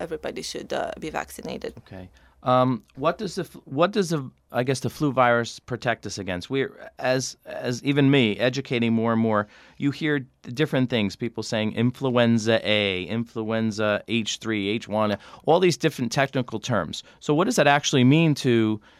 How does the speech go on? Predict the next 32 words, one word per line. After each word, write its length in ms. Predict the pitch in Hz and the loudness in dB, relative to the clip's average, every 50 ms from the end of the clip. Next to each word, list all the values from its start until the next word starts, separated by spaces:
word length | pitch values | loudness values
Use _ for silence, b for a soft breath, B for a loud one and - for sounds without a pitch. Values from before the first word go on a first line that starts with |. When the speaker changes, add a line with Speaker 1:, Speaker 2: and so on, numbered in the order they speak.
| b b b | b b b
Speaker 2:
to, 280 | - - 123 113 107 104 | -4 0 2 2 4 4
I 60 | 107 | 4
guess, 180 | 104 113 113 | 2 0 0
say 260 | - - - 113 101 98 | -2 -2 0 2 4 4
our, 220 | 95 92 92 - - - | 4 4 4 2 2 0
our, 220 | 95 92 92 - - - | 0 0 0 -2 -6 -8
you 100 | - 113 | -6 -4
know, 140 | 107 98 92 | -2 -2 0
our 140 | 95 98 101 | 0 -2 -2
listener 320 | 123 139 - - 135 117 | -2 -4 -2 -2 0 0
base 260 | 98 104 101 101 - | 2 2 2 0 0
and 140 | 110 101 113 | 0 0 2
me 180 | 139 147 135 120 | 2 2 2 2
that, 340 | 107 107 104 - - 104 | 2 0 0 -2 -4 -6
that 140 | 104 104 98 | -6 -6 -4
we 100 | 113 131 | -2 -2
don't 160 | 131 131 120 | -2 -2 0
really 220 | 113 120 117 113 110 | 0 0 2 2 2
know 160 | 107 107 107 | 4 2 2
what 160 | 104 101 101 | 2 0 0
that 140 | - 98 98 | 0 0 0
actually 280 | 95 98 - - 101 101 | 0 -2 -2 -4 -4 -4
means? 200 | 101 95 95 - | -4 -4 -6 -6
So 100 | - 107 | -6 -4
when 160 | 107 120 135 | -4 -4 -4
we 100 | 156 175 | -4 -4
hear 300 | 151 - 190 185 170 147 | -4 -2 0 2 2 2
that, 320 | 113 92 85 82 80 - b b b b b | 2 0 0 -2 -4 -8 b b b b b
what 220 | b 127 143 170 | b 0 0 2
makes 260 | 180 165 160 160 - - | 4 4 2 2 2 0
the 140 | - 131 | -2 -4
flu 480 | - - - 147 147 147 143 143 - - | -4 -2 0 2 4 4 4 2 0 -2